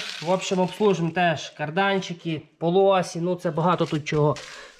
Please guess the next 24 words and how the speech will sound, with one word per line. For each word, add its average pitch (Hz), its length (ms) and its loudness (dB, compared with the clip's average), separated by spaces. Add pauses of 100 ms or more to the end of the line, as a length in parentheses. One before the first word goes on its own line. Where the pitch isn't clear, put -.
Е, 143 180 4
втулки 190 360 2
амортизатора 185 640 0
теж 160 280 -2
розсипалися, 147 720 -2
треба 143 280 2
нові. 135 360 2 (340)
Але 147 200 4
проблема 214 420 4
не 208 120 6
в 190 40 2
цьому, 185 400 2
проблема 190 440 2
в - 80 -2
тому, 202 220 2
що - 120 -4
ми 190 100 0
це 190 120 -4
все 190 200 0
розібрали. 175 680 0 (400)
Багато 165 340 0
чого 180 280 6
тут 160 180 -2
крутили. 147 580 0